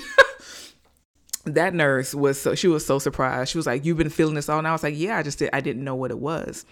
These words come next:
because nobody told me what a contraction felt like." No one told me, like, "This is what it's going to feel like. This is what you can expect."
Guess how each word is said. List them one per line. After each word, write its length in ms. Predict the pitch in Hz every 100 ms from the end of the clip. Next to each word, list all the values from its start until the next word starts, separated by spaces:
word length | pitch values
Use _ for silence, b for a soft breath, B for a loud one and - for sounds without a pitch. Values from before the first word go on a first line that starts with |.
| B B B
because 240 | 160 147
nobody 320 | 147 143 131 120
told 220 | - 139
me 60 | 135
what 120 | 143
a 40 |
contraction 480 | - - - - -
felt 200 | - -
like." 280 | - 95 -
No 180 | 123 135
one 180 | 143 139
told 260 | 135 135
me, 120 | 131 123
like, 440 | 123 117 - -
"This 220 | 123 123
is 100 | 131
what 160 | 135 127
it's 100 | 123
going 220 | 127 107
to 100 | -
feel 280 | - 160 151
like. 240 | 147 139
This 160 | 123 117
is 80 | 123
what 160 | -
you 60 | -
can 140 | 127
expect." 440 | 120 - 143 139